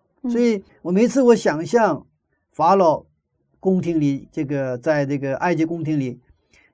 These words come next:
Speaker 2: 雅各给雅各，给这个法老祝福的那么一个情景哈。
Speaker 1: 嗯。
Speaker 2: 如果我想，如果是我画家的话，一定要把这幅画
Speaker 1: <laughs>
Speaker 2: 画出来。
Speaker 1: 嗯。
Speaker 2: 啊，然后挂在，挂在我们的卧室里边。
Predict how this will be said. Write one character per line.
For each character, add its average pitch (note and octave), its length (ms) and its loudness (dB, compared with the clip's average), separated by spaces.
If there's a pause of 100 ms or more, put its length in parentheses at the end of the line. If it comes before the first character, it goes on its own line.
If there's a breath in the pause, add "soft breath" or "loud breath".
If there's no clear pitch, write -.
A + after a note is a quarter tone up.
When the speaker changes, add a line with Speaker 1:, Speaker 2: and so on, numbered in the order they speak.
Speaker 2:
雅 B2+ 240 -4
各 E3+ 260 0
给 B2 380 -6 (160)
雅 - 280 -8
各， - 100 -20 (120)
给 C#3 100 -8
这 B2+ 140 -8
个 B2+ 140 -8
法 C#3+ 360 0
老 C3+ 240 0 (320)
祝 D#4+ 220 2
福 C#3+ 180 -6
的 G3 120 -2
那 F#3+ 140 -4
么 D#3+ 100 -6
一 D3 80 -2
个 C#3+ 80 -4
情 C3 400 -12
景 B2+ 180 -8
哈。 G#2 260 -14 (380)
Speaker 1:
嗯。 A3+ 240 -10
Speaker 2:
如 D3+ 140 -2
果 F#3 100 2
我 G3+ 80 2
想， F3+ 200 -2 (120)
如 A#3 80 0
果 B3+ 80 2
是 G3 80 -2
我 D3+ 140 0
画 F3+ 200 -2
家 C#3+ 240 -2 (140)
的 D3+ 100 -8
话， B2+ 140 -10
一 E3+ 180 0
定 F#4+ 160 -2
要 C#4+ 140 4
把 D3 220 0
这 F3+ 240 0
幅 C#3+ 120 -6
画 E3+ 220 -2 (180)
Speaker 1:
<laughs> C#4 160 -10
Speaker 2:
画 - 300 -2
出 - 140 -6
来。 A2+ 220 -10 (280)
Speaker 1:
嗯。 A#3 320 -12
Speaker 2:
啊， E3 120 -6
然 D#3+ 140 2
后 F3+ 160 2
挂 F#3+ 220 2
在， G3 240 -2 (340 loud breath)
挂 F#3 160 2
在 E3+ 100 6
我 C#3+ 100 4
们 D3 100 0
的 E3+ 80 2
卧 E3+ 180 4
室 D#3 180 -2
里 A#2 140 -4
边。 G#2 220 -14